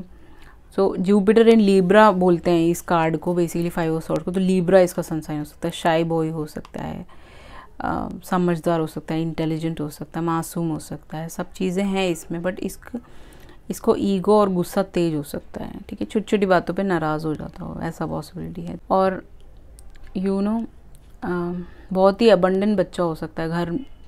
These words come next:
घर बार इसका बहुत अच्छा हो सकता है, ओके, ऐसा पॉसिबिलिटी है। अ, ये बंदा आपसे नेगोशिएट करना चाहता है, आपके बीच में जो भी प्रॉब्लम्स हुई है उसको ठीक करना चाहता है, ओके। He want flexibility with you, और इसको पीसफुल लगता है आपके साथ, आपके साथ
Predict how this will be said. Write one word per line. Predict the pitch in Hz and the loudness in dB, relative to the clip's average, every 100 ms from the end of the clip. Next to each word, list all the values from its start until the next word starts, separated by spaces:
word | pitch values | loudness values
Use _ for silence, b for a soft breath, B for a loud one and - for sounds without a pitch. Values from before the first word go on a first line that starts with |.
| - | -8
घर | 165 175 | -4 0
बार | 170 185 190 | 2 4 2
इसका | 180 185 | 0 -2
बहुत | 180 175 | -2 -2
अच्छा | 160 - | -4 -6
हो | 165 | -8
सकता | 160 - 160 | -8 -10 -8
है, | |
ओके, | - 175 - B B B B - | -6 -8 -10 B B B B -6
ऐसा | 175 180 | 0 0
पॉसिबिलिटी | 170 151 156 156 160 160 | 0 -4 -6 -8 -8 -8
है। | 160 160 - B B B B B B | -8 -10 -12 B B B B B B
अ, | 226 180 170 170 170 - - - - - | -6 -2 -2 -2 -6 -10 -14 -18 -12 -2
ये | 196 220 | 4 6
बंदा | 214 208 208 214 | 6 4 2 0
आपसे | 220 - 185 - 202 | 2 2 0 0 0
नेगोशिएट | 185 175 180 - 190 | 2 2 0 2 0
करना | - 175 170 | 0 0 0
चाहता | 175 165 180 | -2 -4 -2
है, | |
आपके | 175 175 - - - | 0 -2 -4 -6 -2
बीच | 180 175 - | 0 0 -2
में | 185 | 0
जो | 180 | 0
भी | 185 | 0
प्रॉब्लम्स | 185 175 165 180 175 | 0 0 2 0 0
हुई | 170 | -2
है | |
उसको | 170 - | -2 -4
ठीक | 196 190 175 | -2 -2 -2
करना | 156 151 156 | -2 -2 -2
चाहता | - - 160 | -6 -8 -8
है, | |
ओके। | 156 190 | -6 -4
He | 208 - 185 175 | -4 -2 0 4
want | 185 202 240 | 6 6 4
flexibility | - 180 - 185 175 180 190 170 | 2 0 2 0 4 2 2 0
with | 165 156 | 0 -2
you, | 165 196 - | -4 -2 -2
और | 175 | -2
इसको | 170 - 190 | -2 -4 -8
पीसफुल | - 185 175 - 202 208 | -4 -4 -4 -2 0 0
लगता | 180 175 - 180 | 0 -2 -2 -2
है | 175 | -2
आपके | 170 156 - 165 | -2 -4 -6 -10
साथ, | - 180 | -8 -6
आपके | 185 - | -6 -6
साथ | 170 | -6